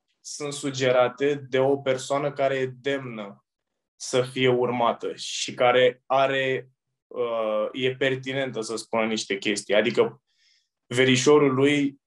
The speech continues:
e basketbalist, spune că îl urmărește la televizor, că e, să zic, de succes. Nu folosește sintagma asta, dar asta se înțelege, că vărul lui, lumea se comportă frumos cu el,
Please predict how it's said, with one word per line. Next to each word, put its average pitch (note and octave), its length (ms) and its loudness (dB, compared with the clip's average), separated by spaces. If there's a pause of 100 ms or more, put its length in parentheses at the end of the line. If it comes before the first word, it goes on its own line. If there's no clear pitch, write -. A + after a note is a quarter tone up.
(180)
e B2+ 180 -4
basketbalist, C3 1040 -4
spune C#3+ 500 -2
că C3 120 -2
îl B2+ 80 2
urmărește C3 500 0
la A#2+ 100 2
televizor, B2 760 -2
că A#2 420 -4
e, A#2+ 640 -2 (480)
să - 180 -6
zic, A#2 280 -6
de B2+ 200 2
succes. B2 600 -2
Nu B2 200 0
folosește B2 680 2
sintagma A2 640 -2
asta, C3+ 280 0
dar C3 180 0
asta C3+ 240 -6
se B2+ 160 -16
înțelege, A#2 400 -14
că A2 140 -4 (120)
vărul C3 300 4
lui, B2+ 360 -2 (920)
lumea D#3 480 2
se C#3+ 180 -2
comportă C3 460 -2
frumos B2 440 -6
cu - 160 -10
el, A#2 480 -4